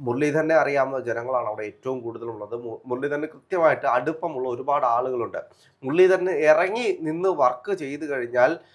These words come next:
ആ, പിടിക്കാൻ പറ്റാത്ത കോട്ടയൊന്നുമല്ല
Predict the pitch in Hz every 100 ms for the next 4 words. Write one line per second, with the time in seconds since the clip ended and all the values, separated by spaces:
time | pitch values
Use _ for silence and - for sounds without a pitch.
0 | _ _ - 117 113 110 - 151 165 175
1 | 220 185 175 151 151 156 135 135 160 147
2 | 127 117 110 123 -